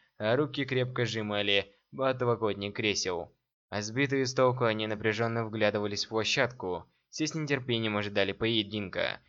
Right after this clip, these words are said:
который должен был развеять все их сомнения и показать истинную сущность Сяо Яна. «Он точно мошенник»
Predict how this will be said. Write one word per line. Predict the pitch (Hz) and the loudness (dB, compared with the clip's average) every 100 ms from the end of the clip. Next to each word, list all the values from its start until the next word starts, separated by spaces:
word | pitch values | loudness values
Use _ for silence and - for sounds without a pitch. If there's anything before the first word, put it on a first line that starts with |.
| _ | _
который | 151 143 147 139 | -8 -2 0 2
должен | 131 131 131 | 2 2 0
был | 123 127 127 - | 0 -2 -4 -12
развеять | 165 160 131 113 107 98 | 0 2 4 4 2 2
все | 101 98 | 0 0
их | - | 0
сомнения | 110 101 120 120 113 110 107 - _ | -2 0 -2 0 2 2 0 -10 _
и | 135 | -4
показать | 147 147 143 143 131 | -2 0 2 2 0
истинную | 139 127 - - 107 95 95 | -4 -4 -4 -2 -2 -2 -4
сущность | - 139 127 123 123 123 | -4 -4 -2 -2 -2 0
Сяо | 131 117 | 2 4
Яна. | 107 101 92 87 - - _ _ _ _ _ _ | 4 2 0 -4 -8 -14 _ _ _ _ _ _
«Он | 196 185 170 | -4 -4 -2
точно | 180 170 170 131 | 0 2 2 0
мошенник» | 156 131 - 107 98 - - | 0 0 0 0 -2 -8 -12